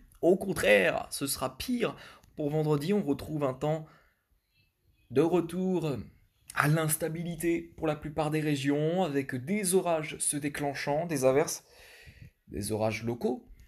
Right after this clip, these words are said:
effectivement, qui peuvent se déclencher à l'intérieur, euh, de ces, euh, averses, hein, des orages, euh, locaux qui peuvent se déclencher sur une bonne partie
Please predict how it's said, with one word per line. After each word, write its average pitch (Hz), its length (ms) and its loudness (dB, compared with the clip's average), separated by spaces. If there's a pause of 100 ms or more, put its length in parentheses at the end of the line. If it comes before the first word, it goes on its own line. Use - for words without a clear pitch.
(640)
effectivement, - 480 -6
qui - 140 -16
peuvent 117 260 -2
se - 140 -4
déclencher 110 580 -6
à 135 60 -4
l'intérieur, 120 600 0 (460)
euh, 101 80 -2
de 101 200 -2
ces, - 440 0
euh, 113 320 0
averses, 113 540 0
hein, 131 100 -8
des 113 220 -6
orages, 123 500 -2
euh, 98 120 -2
locaux 110 480 0
qui 139 160 -12
peuvent 147 440 0
se - 160 0
déclencher 127 500 -2
sur 131 240 -4
une 120 120 -4
bonne 127 200 -2
partie 165 380 -6